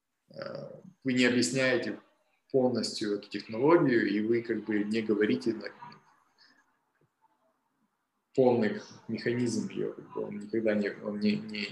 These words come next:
не, как бы, не, не, не публикуется, да, и, и по-, а, но в то же время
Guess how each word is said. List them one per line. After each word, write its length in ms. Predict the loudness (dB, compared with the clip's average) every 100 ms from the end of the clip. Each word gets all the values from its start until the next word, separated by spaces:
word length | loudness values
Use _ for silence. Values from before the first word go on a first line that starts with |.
| -10
не, 60 | -2
как 280 | -2 -2 -4
бы, 60 |
не, 240 | -4 -4 -6 -14 -18 -2
не, 140 | -2 -2 -6
не 60 | -10
публикуется, 840 | -8 2 4 8 10 10 8 4 4
да, 420 | 6 8 6 2
и, 280 | -2 0 0 -4 _ -10
и 60 | 0
по-, 380 | 4 4 2 2
а, 380 | 4 4 2 -6 -18 _ _ _ _ _ _ _ _ 0
но 100 | 4
в 80 |
то 120 | 8 8
же 100 | 10
время 420 | 10 8 6